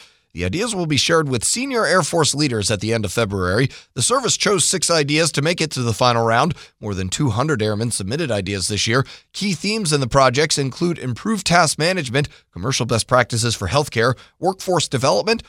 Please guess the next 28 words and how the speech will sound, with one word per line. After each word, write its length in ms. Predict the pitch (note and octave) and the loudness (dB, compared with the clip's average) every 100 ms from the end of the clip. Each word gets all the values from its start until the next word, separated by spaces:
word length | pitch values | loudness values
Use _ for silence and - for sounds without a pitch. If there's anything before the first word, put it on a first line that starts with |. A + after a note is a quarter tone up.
| _ | _
automation, 720 | C3+ C3 B2+ F#3 G3 A3 F3+ C#3+ | 0 2 2 0 0 0 -2 -2
maintenance, 560 | D3+ E3 A3 G#3 - - | -2 0 -2 -2 -6 2
airfield 420 | E3 - E3 C3+ | 2 4 2 2
assessment 460 | - E3+ - D#3 | 2 0 0 0
innovation, 540 | D#3 D3 E3+ F#3+ D3 C3+ - - | 0 0 0 0 0 -2 -6 -6
and 180 | C#3+ | -4
suicide 480 | - A#3 A3 G3 F#3 | -2 -2 0 2 0
detection 460 | D3 C#3 D3+ - C3 | 0 -2 0 0 0
and 140 | A#2 | -2
prevention. 540 | G#2+ A2+ A#2 - C2+ - _ _ _ _ _ _ _ _ _ | -2 0 0 -2 -6 -12 _ _ _ _ _ _ _ _ _
The 60 | C#3+ | -2
National 460 | F3+ F#3+ E3+ F3 F#3 | 0 0 0 0 0
Institute 520 | G3 - D3+ D3+ E3+ | 0 -2 0 2 2
of 140 | D#3+ | 0
Standards 480 | - D#3+ D#3+ D3+ C3+ | 0 0 2 0 2
and 160 | D3 C3+ | 2 2
Technology 640 | B2+ A#2+ C3 G3 C3 C#3 | 0 2 4 4 2 2
wants 320 | D3 C#3+ - | 2 0 0
to 120 | C#3+ B2+ | 0 0
shore 340 | - F3 F3 | 2 4 4
up 160 | F3 D#3+ | 2 0
one 160 | F3 | -4
of 80 | E3+ | -2
the 80 | D3+ | 0
government's 460 | D#3+ F3+ F3 D3 | 0 0 -2 -4
tools 360 | - G#3+ C#4 F3+ | -4 -4 -2 -2
for 200 | C3+ A2+ | 2 2
inventors. 560 | G2+ G#2+ G#2 D3+ F3+ | 2 0 2 0 0